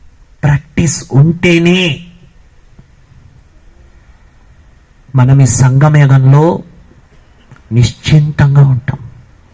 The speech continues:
అన్ని బరువు మనమే మోసుకుంటున్నామంటే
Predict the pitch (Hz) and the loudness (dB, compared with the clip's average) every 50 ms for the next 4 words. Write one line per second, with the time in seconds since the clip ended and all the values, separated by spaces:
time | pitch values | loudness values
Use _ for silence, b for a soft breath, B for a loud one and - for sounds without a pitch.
0 | B B B B B B B B B B B 147 175 208 233 262 277 294 302 311 | B B B B B B B B B B B -2 -2 0 0 0 0 2 0 0
1 | 330 330 269 208 254 - 262 285 311 330 320 285 233 208 202 214 247 277 302 320 | 0 0 -2 0 0 0 0 0 0 0 0 2 2 0 0 0 0 -2 0 -2
2 | 330 320 285 269 269 277 - - - 277 277 262 269 269 269 262 247 247 240 240 | -2 0 0 0 0 0 0 0 0 0 0 0 0 0 2 2 0 0 0 -2
3 | 226 214 214 240 240 247 247 220 - - | -4 -2 -4 -2 -2 -2 -2 -4 -6 -10